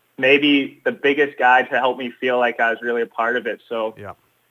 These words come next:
Speaker 1: before, before camps, sixteen, seventeen, and eighteen-year-old years, before camps, I'd come, uh, I'd come a couple weeks before camp, and I would stay with Holtby.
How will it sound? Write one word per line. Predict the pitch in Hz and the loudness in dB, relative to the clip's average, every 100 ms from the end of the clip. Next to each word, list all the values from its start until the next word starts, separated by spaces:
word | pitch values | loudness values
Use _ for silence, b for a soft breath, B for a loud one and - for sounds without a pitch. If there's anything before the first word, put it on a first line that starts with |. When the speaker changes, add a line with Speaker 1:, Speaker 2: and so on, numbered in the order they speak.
| _ | _
Speaker 1:
before, | - - - 147 151 131 | -14 -6 2 6 8 6
before | - 123 151 156 | 0 2 4 4
camps, | - 131 135 139 _ _ _ _ _ - | 4 2 2 -2 _ _ _ _ _ -8
sixteen, | 151 - 156 139 131 | -8 -8 -8 -8 -6
seventeen, | 131 131 127 139 131 | -2 -2 -2 -8 -6
and | 120 113 - | -8 -8 -4
eighteen-year-old | 123 123 139 131 131 127 | -4 -4 -8 -4 -4 0
years, | 131 135 | -2 -2
before | 117 - 131 | -6 -2 0
camps, | 131 127 127 | 2 0 0
I'd | 117 | -4
come, | - 127 123 | 0 0 2
uh, | 113 110 104 98 - _ _ _ _ _ _ _ _ | 0 2 2 -2 -8 _ _ _ _ _ _ _ _
I'd | 110 | -4
come | - 147 | 2 4
a | 135 | 6
couple | 143 147 123 | 4 6 4
weeks | 131 131 | 2 -2
before | 120 - 123 | -6 2 2
camp, | 117 120 127 123 | 2 4 4 4
and | 120 113 - - | -4 -6 -8 -2
I | 117 | -2
would | 120 - - | -2 -10 -4
stay | 131 131 | 0 0
with | 123 117 127 123 | 0 -2 -4 -4
Holtby. | - 131 131 131 120 113 | -4 -2 -2 -4 -6 -6